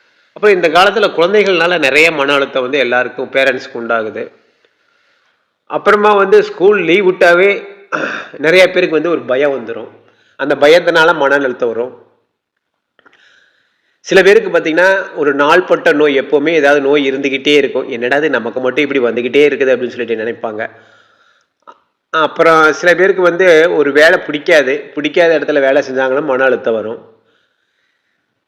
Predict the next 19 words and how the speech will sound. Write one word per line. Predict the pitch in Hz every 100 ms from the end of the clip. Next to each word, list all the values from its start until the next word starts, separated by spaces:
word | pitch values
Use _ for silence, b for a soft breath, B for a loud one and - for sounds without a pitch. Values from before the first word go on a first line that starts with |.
| _ _ _ _ _ _ 196
வீடு | 139 196 214 233 - -
மற்றும் | 147 147 226 226
அது | 147 147
சுற்றுப்புறத்தில் | 165 - 233 240 190 160 - 147 240
பாதுகாப்பற்ற | - 131 175 175 170 - 151 - 156
சூழல், | 135 127 - -
அட | 135 139
வீட்டுக்குள்ளேயோ | 131 165 165 156 151 147 151
அதை | 156 151 147
நம்ம | 143 139
எங்கேயுமே | 139 143 160
ஒரு | 143 127
பயத்தோட, | 117 139 156 - 160 151 131
ஒரு | 120
பாதுகாப்பு | 120 143 160 160 156
இல்லாம | 147 151 139
இருக்கக்கூடிய | 135 127 135 127 127
அந்த | 123 127
உணர்வு, | 123 127 123 117 123 -